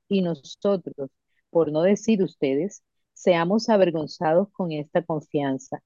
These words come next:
Así que, que así que creí necesario exhortar a los hermanos a que se adelantaran en ir a ustedes y prepararan de antemano su generosa ofrenda,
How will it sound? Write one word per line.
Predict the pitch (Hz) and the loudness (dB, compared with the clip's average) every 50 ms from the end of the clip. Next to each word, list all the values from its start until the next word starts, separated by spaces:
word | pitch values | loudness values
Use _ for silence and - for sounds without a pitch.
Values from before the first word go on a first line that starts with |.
| _ _ _ _ _ _ _ | _ _ _ _ _ _ _
Así | - - 175 165 - - - 185 180 190 190 - _ | -4 -4 -4 -4 -6 -4 2 4 4 4 2 -2 _
que, | - 208 196 196 190 196 196 190 - _ _ _ _ _ _ _ _ | 0 2 4 4 6 6 4 2 0 _ _ _ _ _ _ _ _
que | - 175 | 2 2
así | 170 165 - - 180 | 2 2 0 -2 0
que | - 214 214 220 - | 2 2 0 0 0
creí | - 180 165 156 151 156 165 185 | 2 4 4 6 4 4 2 2
necesario | 196 214 226 226 - 240 233 - - 190 165 156 151 156 160 170 180 185 180 _ _ _ _ _ - | 2 0 0 2 0 0 0 0 -2 -2 -2 -2 -2 -2 -2 -4 -4 -6 -8 _ _ _ _ _ 0
exhortar | - 185 - - - 170 156 147 156 156 156 | 0 0 2 4 2 2 2 4 2 4 4
a | 165 180 | 4 4
los | 202 202 196 | 2 2 4
hermanos | 202 180 170 165 160 156 151 160 180 190 - - | 2 2 2 0 -4 -4 -4 -4 -4 -4 0 0
a | 202 180 | 0 0
que | - 190 170 | 0 -2 -4
se | - - 165 | -2 2 2
adelantaran | 156 151 147 143 139 135 135 131 - 170 170 170 165 185 208 226 240 226 _ _ _ _ _ _ - | 4 4 4 2 -2 -2 -6 -6 -4 -2 -2 0 0 0 0 -2 -4 -6 _ _ _ _ _ _ 0
en | 180 185 180 180 | 0 2 2 4
ir | 175 185 190 | 4 6 6
a | 196 202 | 6 6
ustedes | 185 - - - 185 180 165 175 190 190 - - | 4 0 0 2 2 2 2 0 -2 -4 -4 -6
y | 180 | -6
prepararan | - 160 160 151 - 151 143 147 147 147 156 180 196 202 175 180 | -4 -4 -4 -2 0 0 2 2 2 2 2 0 -2 -2 -4 -2
de | 180 190 | -2 -2
antemano | 190 190 165 - 165 151 151 147 147 156 165 160 - _ - 185 - | -2 -2 -4 -4 -6 -4 -4 -6 -6 -6 -6 -8 -8 _ -12 -12 -10
su | - - 214 202 | -4 0 0 0
generosa | 175 175 160 151 147 147 151 - - - 202 | 0 0 -4 -4 -2 -4 -4 -4 -4 -6 -6
ofrenda, | 185 - - 175 156 143 135 127 - | -4 -2 -2 -2 -2 -2 -6 -16 -20